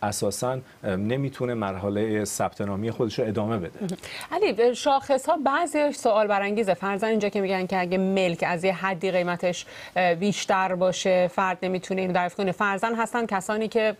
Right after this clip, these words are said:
Speaker 2: خیلی سال پیش ممکنه ملکی خریده باشن، به واسطهٔ افزایش قیمت الان ملکشون خیلی بیشتر بیارزه، ولی فرضاً بازنشسته باشن.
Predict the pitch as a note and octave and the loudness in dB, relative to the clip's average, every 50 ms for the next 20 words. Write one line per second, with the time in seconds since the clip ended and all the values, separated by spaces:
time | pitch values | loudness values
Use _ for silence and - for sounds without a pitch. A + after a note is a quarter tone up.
0 | - - - A3+ A3 A3+ A3 A#3 G#3+ G#3 G3+ - G#3+ G3+ - G3+ F3+ F3+ G#3 G#3 | -12 -4 -2 0 0 2 2 2 2 2 2 0 -2 -2 0 -2 -2 -2 0 0
1 | G#3 G#3 G3+ G3+ F#3+ - - - F#3+ F3+ F3 E3+ G3+ F#3+ G3+ G3 - G3+ G3 F#3+ | 0 0 0 0 0 -2 -2 -2 -2 -2 0 -2 0 0 0 0 0 -2 0 0
2 | F3+ E3+ E3+ D#3 - F3 E3 - G#3 G#3 G3 F3+ F3 - - F3 F3 G3 - - | 2 2 0 0 0 -2 -2 0 0 0 2 0 -2 -2 -2 -2 0 0 0 -2
3 | G#3 - F3+ E3+ E3 F#3 F#3+ G3 - - F3+ E3+ E3 E3 - F3+ G3 G#3+ G#3 G#3 | 0 0 0 0 0 0 -2 -2 -2 -2 -2 -2 -2 -2 -2 -2 -2 0 0 -2
4 | G#3 F#3+ - G3+ - G#3+ F#3+ - A3+ A3 A3 G#3+ F#3+ - - G#3+ G#3 G3+ G3+ G#3+ | -2 -2 -2 -4 -2 -2 -2 -2 0 0 0 -2 -2 0 0 0 0 2 2 2
5 | G#3 G#3 G3 A3+ A#3 B3 C4+ C4 A#3+ A3 G#3+ G#3 B3 B3 A3 A3 A3 G#3+ A#3 A3 | 0 2 2 2 2 2 2 0 0 -2 0 -2 -2 0 2 2 2 2 0 -2
6 | A3+ A#3 A3+ - - E4+ C#4 F#3+ E3+ - D#3+ D3 | 0 -2 -4 -2 -4 -2 -2 -2 -2 -4 -6 -10